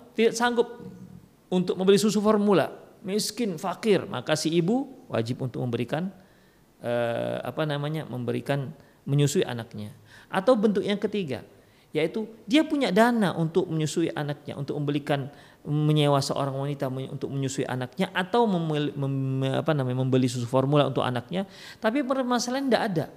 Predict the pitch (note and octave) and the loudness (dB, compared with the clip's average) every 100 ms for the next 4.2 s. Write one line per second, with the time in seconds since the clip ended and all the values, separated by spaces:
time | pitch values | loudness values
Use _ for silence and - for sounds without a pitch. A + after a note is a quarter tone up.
0 | - - - D3 G#3 C#4 A#3+ F#3+ D3+ F3 | -20 -18 -4 -2 0 4 4 4 0 2
1 | F4+ - C3 C3 - B2 C#3 E3 B3+ F#3 | 0 0 0 0 -2 -2 0 2 2 4
2 | C#3+ F3 - A3 B3 - - - _ _ | 2 0 0 -4 -4 -12 -20 -20 _ _
3 | - C3+ C#3 C3 B2+ C3 F3 F#3 F#3 G3+ | -10 -4 0 0 -2 -4 -2 -2 0 0
4 | D3 C#3+ | 0 0